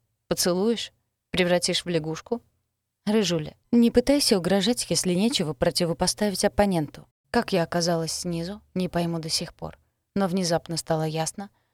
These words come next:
что мне и правда нечего ему противопоставить. Обездвиженная, с зафиксированными над головой руками. Ведьма. Тоже мне ведьма. Пусти!» Грудь вздымалась так часто и беспокойно,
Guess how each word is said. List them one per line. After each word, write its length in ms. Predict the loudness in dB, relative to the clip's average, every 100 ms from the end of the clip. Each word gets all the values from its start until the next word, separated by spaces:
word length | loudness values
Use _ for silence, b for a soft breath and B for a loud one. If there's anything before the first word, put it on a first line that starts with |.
| _
что 200 | -4 -2
мне 220 | 0 0
и 40 |
правда 360 | 0 0 0 -2
нечего 420 | -4 -4 -4 -4
ему 220 | -4 -6
противопоставить. 960 | -8 -8 -6 -6 -6 -10 -6 -8 -8 -18 _ _ _ _ -2
Обездвиженная, 920 | 0 0 -2 0 0 0 -4 -10 -18 _ -6
с 80 | -2
зафиксированными 920 | -2 -6 -8 -2 0 0 -2 -4 -6
над 160 | -8
головой 360 | -2 0 2 0
руками. 460 | -2 -4 -6 -6 -16 _ _ _ _
Ведьма. 500 | -2 0 -2 -4 -10 _ _ _ _ _ _ _ -2
Тоже 320 | 0 0 -2
мне 180 | -4 -6
ведьма. 400 | -8 -8 -12 -14 _ _ _ _ _ _ _ _ _
Пусти!» 520 | 0 0 0 0 0 _ _ _ _ _ _ _
Грудь 380 | -6 -2 -2 -2
вздымалась 580 | -2 0 0 0 -4 -6
так 180 | -8 -4
часто 360 | -4 -4 -2
и 20 |
беспокойно, 720 | -4 -4 -4 -2 0 0 -2